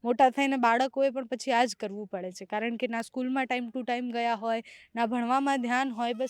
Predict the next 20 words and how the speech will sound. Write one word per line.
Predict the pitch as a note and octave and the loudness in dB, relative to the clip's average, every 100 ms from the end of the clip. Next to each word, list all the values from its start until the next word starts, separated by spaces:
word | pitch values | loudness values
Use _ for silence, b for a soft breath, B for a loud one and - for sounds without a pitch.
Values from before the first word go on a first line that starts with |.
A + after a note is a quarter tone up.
| - | -4
માત્ર | B3 A3+ A#3+ | -6 -2 0
રોજગારી | A#3 A#3+ G#3 C4 C4+ | 2 0 2 2 4
અને | C4 B3 | 0 -2
પૈસા | A3+ A3+ C#4+ C#4 | -4 -2 0 -2
કમાવાનો | A3+ B3 A#3+ A#3 A#3+ | -2 -4 -4 -4 -4
જ્યારે | A3 A3+ | -4 -4
એમનો | A3 A3+ A3+ | -4 -6 -6
મકસદ | G#3+ G3 - C#4+ | -8 -8 -2 -2
હોય, | A#3 G#3+ - B B - | 0 -4 -6 B B -2
તો | B3 | 0
એમાં | B3 B3+ | 2 0
ઘણા | A#3 A#3+ | 0 -2
બધા | A#3+ B3 | -2 -2
બાળકોનું | A3+ A3+ A#3 A#3+ A#3+ | 0 0 -2 -4 -4
ભવિષ્ય | G#3 G#3+ - - | -2 0 0 2
આમાં | C4+ A3+ A#3+ A#3 | 2 2 -2 -4
જતું | G3 A#3 A#3+ | -4 -6 -2
રહેતું | A3 A3 A#3 | -4 0 0
હોય | A3+ | 2
છે. | A3 C#4+ | 2 2